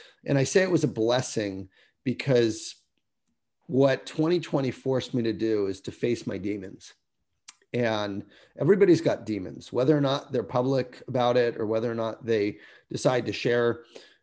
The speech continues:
it with the world is a different story. But for me, I've always been a person who tackles, um, my challenges head on. And so I went into addiction recovery,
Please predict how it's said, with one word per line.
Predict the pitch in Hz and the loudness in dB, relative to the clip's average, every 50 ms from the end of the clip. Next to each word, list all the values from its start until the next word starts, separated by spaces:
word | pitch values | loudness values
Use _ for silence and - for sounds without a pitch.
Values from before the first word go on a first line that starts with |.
| _ _ - | _ _ 0
it | 131 123 120 - - | 2 2 2 2 0
with | 127 117 - - | -4 -4 -2 -2
the | 120 | -2
world | 104 110 117 120 123 131 139 131 117 | 2 2 4 4 4 4 2 0 0
is | 120 113 101 | -2 -4 -4
a | - | -2
different | - 123 120 - 113 104 - | 0 -2 -2 -2 -4 -8 -2
story. | - - 196 185 139 117 104 117 127 123 - | 2 4 4 4 4 2 0 -2 -4 -6 -10
But | - 131 104 139 123 110 104 - | -14 -6 -2 0 0 0 -2 -4
for | - - 123 | -4 -4 -2
me, | 120 135 156 151 139 131 123 117 - - _ - | 0 2 2 2 2 0 -2 -4 -8 -12 _ -6
I've | - 117 110 | -4 0 2
always | 123 123 123 120 113 113 | 2 2 2 2 0 -2
been | - 123 117 110 | -2 -2 -2 -2
a | 107 | -4
person | - - 127 117 113 - - 113 107 | -4 -2 -2 -2 -2 -2 -4 -6 -4
who | 104 113 104 104 98 - - - | -4 -4 -2 -4 -4 -6 -10 -12
tackles, | - - 113 117 113 - 113 107 95 92 95 - - - _ _ _ _ _ _ _ - | -8 -4 -4 -4 -2 0 0 0 0 -2 -6 -12 -16 -18 _ _ _ _ _ _ _ -6
um, | - 117 104 98 98 95 | -2 -2 -2 -2 -2 -4
my | 95 110 110 | -4 -4 -4
challenges | 107 - 127 110 113 113 104 98 98 92 - | -4 -2 -2 0 0 0 -2 -4 -6 -8 -8
head | - - 104 | -8 -4 -2
on. | 101 98 95 90 90 113 - _ _ - | -2 -2 -2 -4 -8 -10 -14 _ _ -8
And | - 123 113 | -8 -6 -4
so | - - 123 107 | -2 0 0 2
I | 107 | 0
went | 107 110 117 113 | 0 -2 -2 -2
into | 117 117 110 - - 117 107 104 107 104 - | -4 -6 -4 -4 -4 -2 -2 -2 -2 -4 -6
addiction | 104 95 117 113 - - 127 117 | -4 -4 -4 -4 -4 -4 -4 -4
recovery, | 110 - - 113 98 98 104 101 101 110 107 | -4 -2 -2 -2 -2 0 0 0 0 -2 -4